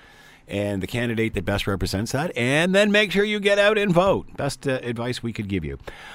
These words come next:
All right, uh, Andrew Scheer made a comment yesterday that it's modern convention that if the leader of a party doesn't win with the most seats, then they quit, uh, which is brought up a whole other discussion that I'm not sure we needed to have at this point.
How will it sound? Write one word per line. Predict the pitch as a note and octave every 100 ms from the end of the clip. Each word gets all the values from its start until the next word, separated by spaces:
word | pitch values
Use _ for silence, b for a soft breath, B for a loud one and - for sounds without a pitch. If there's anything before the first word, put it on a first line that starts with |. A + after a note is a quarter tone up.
| B B
All | C#3
right, | F3+ F3 E3+
uh, | D#3+
Andrew | E3+ G3 G3+
Scheer | - F#3
made | F#3 E3
a |
comment | - E3 E3+ D#3+
yesterday | D#3+ D3+ D3+ D3 D3 D3
that | C#3 C#3
it's | C3+ -
modern | C#3+ D#3 C#3
convention | C3 C#3+ C#3+ C#3
that | C3+
if | C3
the | -
leader | A#2+ C#3+ C#3+
of | C3
a | A#2
party | A2+ C#3 C3
doesn't | A#2+ C3 B2
win | A#2 C3 C3
with | A2+
the | A#2+
most | B2 A#2 -
seats, | C3 B2+
then | - A#2 A#2
they | G2
quit, | - - D3+ B2+ - - b b b b b b
uh, | - E2+ E2+ E2+ E2+ F2 F2 - -
which | A2 A2
is | A2 G2 E2 - - - - -
brought | A#2+ A#2
up | A#2+
a | F2+
whole | A#2+ A#2+
other | A2
discussion | F2+ F2 - A#2 - A2
that | A#2+ F3
I'm | B3+
not | D#4+ C4+
sure | - D#3 D3+
we | A#2
needed | G#2 A2 G2+ F2 D#2 -
to | -
have | C#2+ - G#2+ D#2+ C2 - -
at | D2+
this | - -
point. | - C#2 F2 D#3